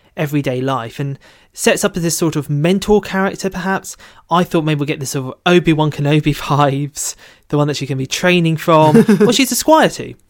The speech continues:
Speaker 1: She's the squire to Sigrid, who's a knight. And you're like, "Okay."
Speaker 2: I was really surprised, really surprised. Like, actually, when I realized this, my jaw kind of fell open,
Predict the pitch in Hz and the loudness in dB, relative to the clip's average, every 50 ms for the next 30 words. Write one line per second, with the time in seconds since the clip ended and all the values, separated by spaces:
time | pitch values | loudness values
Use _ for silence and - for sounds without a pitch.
0 | _ _ - 240 226 202 - - - - 247 233 208 160 - - - 165 - 160 | _ _ -4 -4 -4 -4 -4 -10 -4 0 2 2 2 2 0 -2 -6 -4 -4 -4
1 | 151 - 147 135 127 - - - 151 143 131 139 139 135 120 113 110 _ _ - | -4 -2 -4 -4 -4 -8 -6 -4 -4 -2 -2 -2 -4 -4 -6 -8 -10 _ _ -16
2 | - - _ _ _ _ _ _ _ _ _ _ _ _ 170 175 170 160 156 - | -16 -16 _ _ _ _ _ _ _ _ _ _ _ _ -2 -2 0 0 -2 -2
3 | - 180 151 156 139 135 - _ _ _ - 147 165 185 196 170 135 120 117 139 | -4 -6 -6 -6 -10 -10 -12 _ _ _ -10 -6 -4 -2 -2 -2 -4 -6 -6 -4
4 | 156 156 156 156 147 135 - - 127 - - 139 127 120 117 113 110 104 104 101 | -2 -2 -2 -2 -4 -6 -6 -8 -10 -10 -10 -10 -8 -8 -10 -10 -10 -12 -12 -12
5 | - - - - _ _ _ _ 117 127 131 147 165 185 202 214 208 208 208 196 | -14 -14 -16 -20 _ _ _ _ -14 -10 -8 -4 2 4 6 6 8 8 6 6
6 | 175 160 143 123 - - 147 - - 139 110 92 82 82 87 - - 135 135 131 | 6 4 2 -2 -4 -6 -6 -6 -8 -8 -8 -8 -14 -14 -14 -12 -10 -10 -10 -10
7 | - _ _ - - 180 - - - - 160 156 143 123 120 151 151 147 143 131 | -12 _ _ -6 -6 -6 -6 -8 -8 -6 -4 -4 -4 -4 -4 -4 -4 -4 -4 -6
8 | 120 135 156 160 165 156 147 135 131 - 120 117 - 123 117 - _ - - 147 | -4 -2 -2 0 0 0 -2 -4 -8 -8 -10 -10 -10 -10 -14 -14 _ -10 -8 -6
9 | 156 160 - - 180 160 139 - - 139 123 120 120 120 117 - 175 208 233 | -6 -6 -6 -6 -8 -8 -8 -8 -10 -12 -10 -10 -12 -12 -10 -8 -8 -8 -8